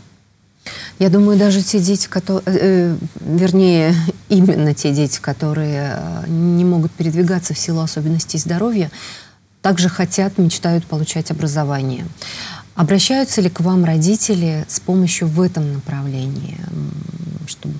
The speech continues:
каким-то образом порешать вопрос, э, ра-, развития ребенка, образования ребенка.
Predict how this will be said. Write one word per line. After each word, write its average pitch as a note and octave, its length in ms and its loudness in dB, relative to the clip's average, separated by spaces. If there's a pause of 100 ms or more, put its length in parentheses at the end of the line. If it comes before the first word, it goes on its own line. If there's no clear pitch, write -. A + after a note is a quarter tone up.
каким-то D#3 420 -4
образом D3+ 380 -2
порешать D3+ 480 -6
вопрос, E3 500 -6
э, D3+ 720 -6
ра-, D#3+ 200 -4
развития E3 520 2
ребенка, D3 480 -4
образования D3 720 -6
ребенка. - 520 -12